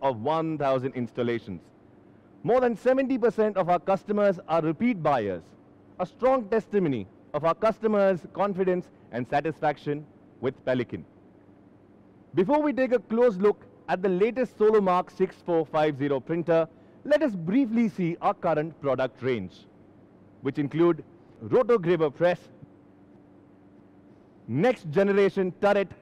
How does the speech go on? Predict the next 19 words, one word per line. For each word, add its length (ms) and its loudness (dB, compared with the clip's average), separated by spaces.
type 320 0
slitting 320 0
machine, 480 -4
standard 540 2
duplex 460 0
type 280 2
slitting 300 0
machine, 440 -4
specialty 580 2
slitting 380 0
machines 480 0
for 140 2
pharma, 480 0
solvent-based 840 4
laminating 500 0
machines, 540 -4
solventless 800 2
laminating 520 0
machines, 440 -6